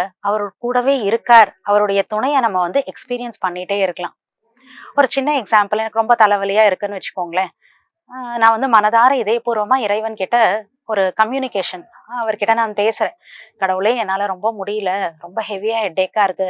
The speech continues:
தாங்கிக்கவே முடியல" அப்படின்னு நான் சொல்றேன்னு வச்சுக்கோங்களேன். ஆஹ், அப்ப இறைவன் ஒரு,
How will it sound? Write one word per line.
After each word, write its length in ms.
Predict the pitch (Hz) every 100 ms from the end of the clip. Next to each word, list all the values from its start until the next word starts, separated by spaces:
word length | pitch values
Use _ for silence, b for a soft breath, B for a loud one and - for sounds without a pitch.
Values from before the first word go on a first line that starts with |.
| 175
தாங்கிக்கவே 460 | 185 214 220 208 233
முடியல" 380 | 214 196 196 196
அப்படின்னு 360 | 175 180 202 214
நான் 140 | 190
சொல்றேன்னு 340 | 185 196 208
வச்சுக்கோங்களேன். 520 | 214 - 185 175 185 180 b b b _
ஆஹ், 100 | 262
அப்ப 140 | 294 233
இறைவன் 500 | 190 185 196 185 254 302 _ _ _ _ B B
ஒரு, 220 | - 202